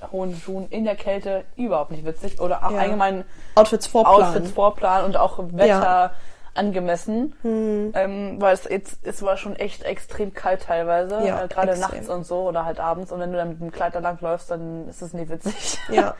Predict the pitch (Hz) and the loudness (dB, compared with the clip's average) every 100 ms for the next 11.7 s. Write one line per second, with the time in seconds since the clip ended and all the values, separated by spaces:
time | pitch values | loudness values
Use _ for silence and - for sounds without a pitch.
0 | - 208 202 - - - - - 226 220 | -2 0 0 -4 -6 -4 -4 0 4 4
1 | 208 208 226 - 220 202 202 196 196 - | 6 6 4 0 0 0 -2 -4 -4 -6
2 | 214 196 196 202 202 202 202 196 196 - | -2 0 2 0 0 -4 -4 -6 -6 -10
3 | - - - 226 320 - 226 254 - 247 | -12 -10 2 4 6 6 4 4 2 0
4 | - - - 214 214 - 403 262 - 370 | 0 0 2 2 2 6 6 6 2 2
5 | 240 359 302 302 294 311 269 269 254 294 | 4 6 8 6 2 0 2 2 4 4
6 | - 440 - - - 180 170 - - - | 6 6 6 6 4 0 0 0 -4 0
7 | 214 214 196 190 196 - - 185 180 190 | 6 6 6 4 -2 -4 -4 -2 -2 -4
8 | - - - - - - 202 196 196 190 | -10 -16 -14 -12 -10 -2 0 0 0 0
9 | 180 196 202 202 196 202 220 214 220 214 | -2 -4 -6 -6 -6 -4 -4 -4 -6 -6
10 | 202 190 - 269 392 - 339 427 - - | -4 -6 -6 -6 -6 -2 -2 -2 -4 -10
11 | - 175 165 165 - - | -10 -8 -6 2 4 4